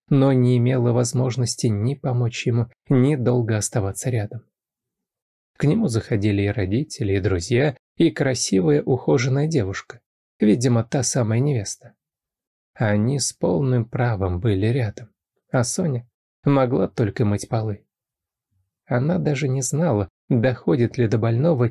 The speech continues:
те несколько слов любви, которые она успевала торопливо прошептать во время уборки.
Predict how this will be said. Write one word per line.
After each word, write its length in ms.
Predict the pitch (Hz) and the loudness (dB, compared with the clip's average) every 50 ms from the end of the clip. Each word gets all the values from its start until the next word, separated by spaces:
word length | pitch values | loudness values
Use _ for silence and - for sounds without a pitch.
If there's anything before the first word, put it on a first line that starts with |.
| - _ | -2 _
те 200 | - - 185 180 | -6 -2 -2 0
несколько 640 | 160 127 123 127 120 - - - 127 107 - - 127 | 0 0 -2 -2 -4 -6 -4 -2 -4 -2 -2 -2 -4
слов 360 | 113 - - 123 123 120 - | -4 0 0 0 0 0 0
любви, 460 | - 113 120 110 104 110 113 143 143 127 - _ _ _ _ _ | 0 2 2 2 2 2 2 0 0 -2 -6 _ _ _ _ _
которые 500 | - 156 127 - - 151 147 147 131 - | -2 -2 -2 0 0 2 2 2 0 0
она 420 | - 143 117 110 113 131 147 - - | 0 0 0 0 0 0 -2 -4 -2
успевала 640 | - 151 143 - - - 156 185 220 208 170 170 160 | -2 -2 -2 0 0 0 0 2 2 2 2 2 0
торопливо 680 | - - - 143 127 123 120 - 143 139 151 123 113 113 | 0 0 -2 0 0 0 -2 -2 -2 -2 0 0 -2 -2
прошептать 680 | - 127 120 110 - 139 127 - - 165 160 - - 147 | 0 -2 -2 0 0 -2 -4 -2 -4 -4 -4 -2 0 0
во 120 | 131 127 | 2 2
время 320 | 117 123 123 123 117 120 | 4 4 2 2 2 2
уборки. 560 | 127 139 139 139 123 101 - _ - - - | 0 0 0 -2 -4 -4 -6 _ -20 -20 -20